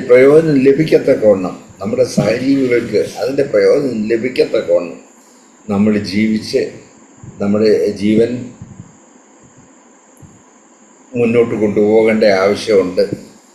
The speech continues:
ആ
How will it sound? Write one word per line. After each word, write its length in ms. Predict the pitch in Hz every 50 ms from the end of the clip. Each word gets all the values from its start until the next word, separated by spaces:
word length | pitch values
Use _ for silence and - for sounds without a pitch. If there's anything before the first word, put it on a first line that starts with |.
| _ _ _ _ - - _ _ _ _ _ _ _ _ _ _ _ _ _ _ _ _ _ _ _ _ _ _ - _ _ _ _ _ _ _ _ _ _ _ - - _ - - _ - -
ആ 40 | 135